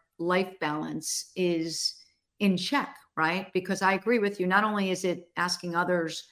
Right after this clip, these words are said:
how are they doing, but we as leaders also need to demonstrate that humanity,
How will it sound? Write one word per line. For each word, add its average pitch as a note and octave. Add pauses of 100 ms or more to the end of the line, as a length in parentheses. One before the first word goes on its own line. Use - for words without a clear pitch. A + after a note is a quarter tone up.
(240)
how E3+
are D#3+
they G#3
doing, D3+ (540)
but F#3+
we A#3
as F#3+
leaders A3
also F#3
need F3+
to F3
demonstrate E3 (760)
that -
humanity, F3